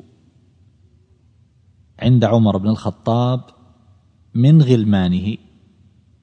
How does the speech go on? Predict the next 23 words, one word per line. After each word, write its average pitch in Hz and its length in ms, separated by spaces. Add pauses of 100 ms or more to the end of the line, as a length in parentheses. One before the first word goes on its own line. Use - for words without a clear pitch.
(160)
أنا"، 139 280 (720)
ويرفع، 90 420 (1300)
يبيت 95 320
عند 92 160
عمر 110 240
بن 92 100
الخطاب 85 520
من 131 160
غلمانه 107 680 (680)
أنا، 123 280 (280)
ويرفع. 92 460 (1160)
لاحظ، 135 220
هذا 139 180
أوضح 151 400
من 98 240 (640)
ما 101 180
أورده 98 500
هنا، 107 300 (1080)
"كان 113 180
يبيت 104 340
عنده 104 420
أنا"، 120 200
ويرفع. 87 400